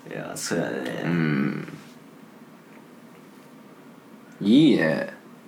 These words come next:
Speaker 1: いや、これなんか、
Speaker 2: いいね。
Speaker 1: すごいな。
Speaker 2: これはちょっと続けましょうかね。
Speaker 1: うん。
Speaker 2: えー、皆さん、えっと、新コーナーですね。「こんにちは、未来の自分、B級タイムカプセル」ということで。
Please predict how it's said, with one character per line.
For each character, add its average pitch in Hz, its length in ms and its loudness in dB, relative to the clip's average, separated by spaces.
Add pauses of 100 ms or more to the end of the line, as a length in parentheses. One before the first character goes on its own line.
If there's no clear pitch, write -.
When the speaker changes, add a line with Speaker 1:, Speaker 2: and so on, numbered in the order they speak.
(560)
Speaker 1:
い - 20 -6
や、 120 300 6
こ 190 120 0
れ 190 80 4
な 196 160 4
ん 117 60 2
か、 92 420 2
Speaker 2:
い 117 140 0
い 87 40 2
ね。 64 60 2
Speaker 1:
す 98 180 2
ご 120 120 4
い 101 80 2
な。 87 100 0
Speaker 2:
こ 123 80 6
れ 131 80 6
は 131 160 6
ち 135 80 6
ょ 123 60 6
っ - 20 4
と 92 80 4
続 90 260 0
け 95 80 4
ま 87 140 0
し - 80 -6
ょ - 60 -6
う - 20 -4
か - 80 0
ね。 - 60 0
Speaker 1:
う - 40 0
ん。 - 180 -4 (1700)
Speaker 2:
え 104 200 6
ー、 - 20 6
皆 123 200 6
さ 101 220 4
ん、 78 40 2
え - 20 4
っ 90 40 2
と、 98 80 2
新 110 220 4
コ 107 120 6
ー 98 40 6
ナ 80 80 4
ー - 40 4
で 69 60 4
す - 120 4
ね。 110 260 6
「こ 120 120 6
ん 127 60 4
に 127 100 4
ち 123 100 6
は、 117 60 8
未 120 120 6
来 110 140 6
の 95 60 2
自 90 160 2
分、 90 160 4
B 104 160 8
級 113 100 8
タ 113 120 6
イ 117 40 4
ム 117 80 4
カ 117 80 6
プ - 80 -4
セ 113 100 4
ル」 82 340 6
と 69 60 -2
い 65 40 0
う 64 40 0
こ 69 100 0
と 65 120 -2
で。 50 300 -2